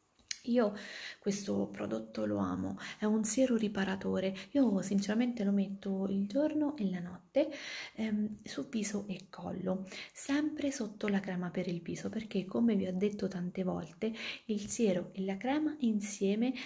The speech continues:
lavorano in sinergia, quindi otteniamo più effetti benefici.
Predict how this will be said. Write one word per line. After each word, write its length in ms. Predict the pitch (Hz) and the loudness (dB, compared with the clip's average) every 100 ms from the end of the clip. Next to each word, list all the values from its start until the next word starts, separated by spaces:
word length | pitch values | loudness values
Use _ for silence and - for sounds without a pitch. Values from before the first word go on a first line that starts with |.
| - | -2
lavorano 480 | 247 190 170 190 - | 0 0 0 0 -2
in 180 | 214 202 | 0 0
sinergia, 720 | 196 180 175 175 - 175 175 | 0 -2 -2 -6 -4 -4 0
quindi 360 | 240 202 180 | 4 4 4
otteniamo 640 | 190 - 269 220 190 196 202 | 0 -2 0 2 2 0 -2
più 220 | - 208 | -2 -2
effetti 640 | 202 185 - 175 - - | -2 -4 -6 -8 -8 -8
benefici. 840 | 180 185 180 175 175 170 196 220 | -4 0 0 -2 -4 -2 -2 -2